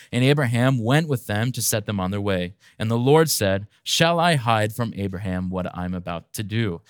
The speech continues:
Speaking about this judgment on Sodom and Gomorrah and the surrounding cities.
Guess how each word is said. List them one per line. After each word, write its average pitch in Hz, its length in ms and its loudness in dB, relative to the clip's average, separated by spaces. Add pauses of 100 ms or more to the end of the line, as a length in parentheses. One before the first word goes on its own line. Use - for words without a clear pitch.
(120)
Speaking 120 480 0
about 87 440 -4
this 90 300 -4
judgment 104 480 -4
on 87 220 -6
Sodom 85 460 -6
and 87 160 -10
Gomorrah 92 360 -6
and 87 120 -8
the 87 60 -10
surrounding 87 400 -10
cities. 95 500 -8